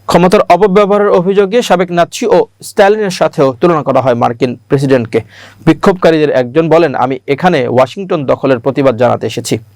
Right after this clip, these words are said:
আমরা কর্তৃত্ববাদী শাসনের বিরোধিতা করছি। ফেডারেল পুলিশ এবং ন্যাশনাল গার্ডকে আমাদের শহর থেকে সরিয়ে নিতে হবে।" আন্দোলনে আসা এক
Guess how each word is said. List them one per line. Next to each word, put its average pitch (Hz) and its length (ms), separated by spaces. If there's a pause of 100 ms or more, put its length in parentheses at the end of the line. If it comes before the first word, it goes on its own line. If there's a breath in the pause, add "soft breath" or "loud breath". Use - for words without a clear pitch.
(120)
আমরা 135 280
কর্তৃত্ববাদী 151 760
শাসনের 165 380
বিরোধিতা 156 400
করছি। 123 360 (400 loud breath)
ফেডারেল 220 400 (200)
পুলিশ 240 340
এবং 220 220
ন্যাশনাল 190 320
গার্ডকে 175 320
আমাদের 156 260
শহর 170 320
থেকে 143 320
সরিয়ে 175 280
নিতে 117 200
হবে।" 110 220 (120)
আন্দোলনে 131 400
আসা 165 260
এক 185 160